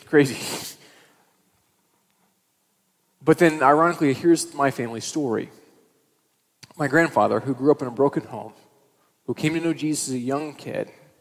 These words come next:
had four kids. All those four kids were married. All those kids had grandkids. And so here's my thing. This kid who grew up in a broken home made a decision to follow Jesus,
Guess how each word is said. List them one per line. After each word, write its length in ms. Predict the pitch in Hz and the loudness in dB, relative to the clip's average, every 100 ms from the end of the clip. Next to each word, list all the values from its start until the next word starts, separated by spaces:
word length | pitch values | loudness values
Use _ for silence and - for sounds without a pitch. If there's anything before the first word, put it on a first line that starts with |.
| _ _ _ _ _ _ | _ _ _ _ _ _
had 100 | - | -6
four 160 | 131 160 | 0 0
kids. 720 | - 104 - - - - - _ _ _ _ _ _ _ _ _ _ _ _ _ - | 2 -2 -2 -6 -8 -14 -20 _ _ _ _ _ _ _ _ _ _ _ _ _ 2
All 120 | 139 | 4
those 140 | 156 | 4
four 140 | - 170 | 0 0
kids 360 | 160 151 139 | 2 2 0
were 60 | 156 | -6
married. 380 | 120 113 113 113 - - _ _ _ _ _ | -2 2 0 -2 -16 -20 _ _ _ _ _
All 100 | 127 | -2
those 100 | 139 | -2
kids 180 | - 151 | 0 0
had 140 | 160 | 0
grandkids. 800 | 135 113 110 113 104 - - - - _ _ _ - | -2 -6 -6 -8 -8 -10 -12 -16 -20 _ _ _ -10
And 140 | 117 | -6
so 200 | - 127 | 0 0
here's 280 | 120 165 165 | 4 4 4
my 140 | 147 | -2
thing. 260 | 135 123 110 | -4 -8 -6
This 420 | 120 110 - - _ _ _ _ _ - | -4 -4 -8 -12 _ _ _ _ _ -2
kid 160 | 156 | 0
who 60 | 131 | 0
grew 160 | 131 | 0
up 100 | 143 | 0
in 80 | 143 | -2
a 20 | |
broken 300 | 117 127 127 | -2 -2 -2
home 260 | 127 107 104 | -8 -12 -6
made 140 | 110 | -4
a 40 | 120 | -2
decision 320 | 123 - 151 | -4 -8 -8
to 80 | 156 | -6
follow 180 | 151 139 | -4 -4
Jesus, 520 | 117 107 113 - | -4 -8 -8 -12